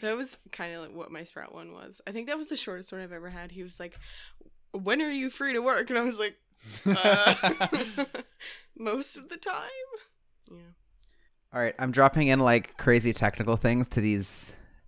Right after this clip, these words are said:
Speaker 3: docs, but,
Speaker 2: Uh-huh.
Speaker 3: um,
Speaker 2: Oh, so you're not, you're not going with the,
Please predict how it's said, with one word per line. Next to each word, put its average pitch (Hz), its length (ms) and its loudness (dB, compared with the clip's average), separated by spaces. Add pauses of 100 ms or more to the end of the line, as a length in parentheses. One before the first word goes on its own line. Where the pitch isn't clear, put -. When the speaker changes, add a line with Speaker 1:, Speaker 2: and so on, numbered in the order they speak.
(160)
Speaker 3:
docs, - 520 -2 (120)
but, 95 200 0
Speaker 2:
Uh-huh. 120 160 -4 (220)
Speaker 3:
um, 90 220 -8 (480)
Speaker 2:
Oh, 185 140 6
so - 120 0
you're 143 100 0
not, 156 260 2
you're 135 100 -2
not 151 280 4 (300)
going 131 380 0
with 123 240 -6
the, 113 580 -4